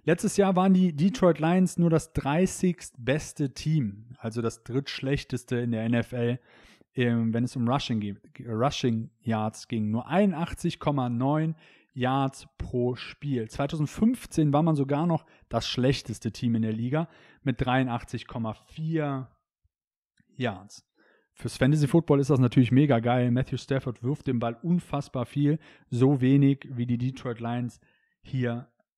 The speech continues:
laufen. Man muss allerdings dazu auch sagen, die Detroit Lions hatten letztes Jahr einiges an Verletzungspech. Amir Abdullah, der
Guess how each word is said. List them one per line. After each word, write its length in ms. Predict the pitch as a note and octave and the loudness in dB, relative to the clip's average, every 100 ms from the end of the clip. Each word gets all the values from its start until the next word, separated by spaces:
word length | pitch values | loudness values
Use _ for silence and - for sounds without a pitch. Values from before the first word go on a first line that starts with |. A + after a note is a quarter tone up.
| - | -14
laufen. 580 | A#2+ A2 G#2+ - G2 - _ _ _ - _ | -8 -8 -8 -12 -16 -18 _ _ _ -20 _
Man 120 | - C#3 | -2 2
muss 180 | G#3 | 2
allerdings 340 | A#3 F3+ F3+ G3+ | 4 4 4 2
dazu 320 | F3 - G3+ | -2 -2 0
auch 100 | F3+ | 0
sagen, 400 | - E3+ E3+ E3 | -2 -2 -2 -2
die 100 | C#3+ | -2
Detroit 380 | C#3+ D#3 E3+ C#3 | -4 -2 0 2
Lions 240 | C#3+ D#3 | 2 2
hatten 200 | C#3+ C#3+ | 2 4
letztes 300 | C#3 - C3+ | 2 2 0
Jahr 160 | C3 - | -2 0
einiges 480 | B2+ D#3 D3 C3+ C3+ | 4 8 8 4 0
an 140 | B2 | -2
Verletzungspech. 1040 | - A#2+ C3 - A2+ G#2+ - - A2 - _ _ _ _ _ _ _ _ _ _ _ _ _ _ _ _ | -2 -4 -4 -4 -8 -8 -10 -14 -12 -20 _ _ _ _ _ _ _ _ _ _ _ _ _ _ _ _
Amir 320 | - B2 C#3 D#3+ | -4 0 4 4
Abdullah, 540 | - D#3+ F#3+ G3+ G3+ | 4 2 4 4 2
der 580 | C#3 B2+ A#2+ A#2+ A2+ | 0 2 4 2 -2